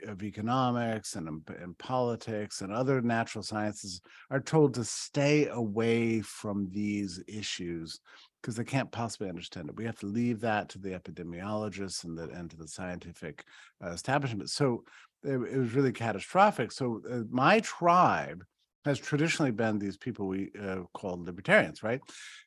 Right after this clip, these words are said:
And, um, big L, small L, doesn't matter. Uh, almost universally, they flopped and failed on all questions of,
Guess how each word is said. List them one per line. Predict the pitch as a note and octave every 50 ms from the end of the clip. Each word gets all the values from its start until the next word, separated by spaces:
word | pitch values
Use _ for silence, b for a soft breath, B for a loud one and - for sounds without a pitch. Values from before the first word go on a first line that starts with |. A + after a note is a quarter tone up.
| B
And, | - E3+ D#3 D3+ D3 C#3+ C#3 C#3 C3+ B2+ C3 - -
um, | C3+ C3+ B2+ B2 B2 A#2 A#2 - - _ _ _ _ _ _ _ _ _ _ _ _ _ _ _ _ _ _ _ _ _ _ - -
big | G#2+ C3 A#2 A#2+
L, | A#2+ A#2
small | A2+ - - - G#2+ G#2 G2+ G2
L, | F#2+ F#2 F2+ E2
doesn't | G2 G2 F2 F2+ F#2+
matter. | G#2 - - F2+ - b b b b b b _ _ -
Uh, | - D3+ D3 - - -
almost | E3+ F#3+ G#3+ A#3+ A#3 - -
universally, | G3+ G3 F3 D3 B2 C#3+ D#3 E3 D#3 - D3 B2+ A#2+
they | G#2+ A#2 A2
flopped | - - C3+ B2+ A#2 G#2+ A2+ B2+ - - B2+
and | A#2+ A#2 G#2+
failed | - - E3 D#3 C#3+ A#2 G#2 F#2 F2 F#2 F#2+ - G2 G2 _ _
on | - A2 A2 A2 A2 A2 A2 A2
all | - - A2 A#2 A#2+ A#2+
questions | A#2 - - A2 G#2 - - A2+ G#2+ G2 F2+ G2+
of, | F#2+